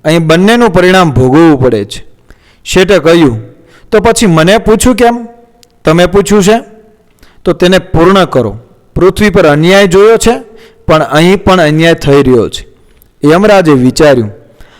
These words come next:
"આ વાત સાચી છે, આવું પૂછવાથી અનેક લોકો મુશ્કેલીમાં મુકાય છે. મારી પાસે કોઈ એવી શક્તિ નથી કે આ જીવની મનોકામના પૂર્ણ થાય."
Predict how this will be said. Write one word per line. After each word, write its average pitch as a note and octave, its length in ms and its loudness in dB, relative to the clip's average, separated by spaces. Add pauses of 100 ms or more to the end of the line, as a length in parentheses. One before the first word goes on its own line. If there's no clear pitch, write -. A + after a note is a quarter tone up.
(200)
"આ F3 160 2
વાત F3+ 260 0
સાચી D3 460 0
છે, A#2+ 240 -12 (640)
આવું A3+ 340 0
પૂછવાથી F#3 640 0 (260)
અનેક G3+ 380 0
લોકો F3 240 2
મુશ્કેલીમાં C#3+ 800 -2
મુકાય G2+ 320 -6
છે. - 220 -18 (760)
મારી D#3+ 220 2
પાસે E3+ 300 0
કોઈ A#3 340 0
એવી F#3+ 180 2
શક્તિ - 380 -2
નથી C#3+ 580 0 (520)
કે D#3 80 0
આ E3 360 0
જીવની D#3 520 0
મનોકામના D3+ 760 0
પૂર્ણ D3 640 -2
થાય." A2 220 -4